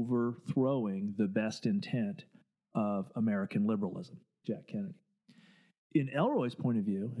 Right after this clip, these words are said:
he has the alternative myth of the right, which is these men, who,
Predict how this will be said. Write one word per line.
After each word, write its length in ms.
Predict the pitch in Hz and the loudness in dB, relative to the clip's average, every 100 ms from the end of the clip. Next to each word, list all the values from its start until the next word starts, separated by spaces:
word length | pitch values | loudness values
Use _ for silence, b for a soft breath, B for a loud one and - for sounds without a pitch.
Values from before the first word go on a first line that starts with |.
| 127 | -4
he 220 | 120 131 131 | 0 0 0
has 480 | 117 107 120 - - - | -2 -2 -4 -8 -14 -2
the 140 | 117 | 2
alternative 500 | 110 113 117 113 117 | 2 2 2 4 2
myth 320 | 110 104 104 | 2 2 2
of 120 | 110 104 | 0 0
the 80 | 107 | 2
right, 380 | 127 175 90 - _ B B - | 2 0 -6 -16 _ B B 0
which 220 | 113 - | 0 2
is 420 | 143 98 107 - B B B | 0 0 -6 -12 B B B
these 260 | 113 120 110 | 0 2 2
men, 520 | 123 147 147 147 156 - _ _ B B - | 2 4 2 2 0 -2 _ _ B B -2
who, 160 | 110 | -2